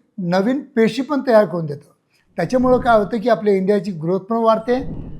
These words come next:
जे आपल्या नसा मास्टरबेशनमुळं खूप जास्त असताना मुत-, मुळं जी आपल्या नसामध्ये कमजोरी आलेली असते ती पण दूर करण्यास ही शॉकवेव्ह थेरपी तुम्हाला नक्कीच मदत करू शकते. आणि आजपर्यंत असंख्य लोकांना मी दिलेलं आहे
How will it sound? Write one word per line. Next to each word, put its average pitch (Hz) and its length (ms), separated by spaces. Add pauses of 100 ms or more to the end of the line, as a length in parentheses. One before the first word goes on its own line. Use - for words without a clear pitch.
(140)
जे 170 100
आपल्या 220 280
नसा 208 420
मास्टरबेशनमुळं 202 1000 (480)
खूप 208 220
जास्त 214 260
असताना 196 420
मुत-, 190 280
मुळं 180 560 (400)
जी 190 120
आपल्या 214 220
नसामध्ये 196 380
कमजोरी 202 420
आलेली 208 280
असते 170 580 (160)
ती 208 80
पण 254 280
दूर 220 160
करण्यास 190 440
ही - 340
शॉकवेव्ह 202 600
थेरपी 208 280
तुम्हाला 196 320
नक्कीच 208 320
मदत 185 260
करू 160 120
शकते. - 300 (100)
आणि 214 180
आजपर्यंत 220 560 (140)
असंख्य 240 580
लोकांना 208 380
मी 202 120
दिलेलं 185 280
आहे 185 200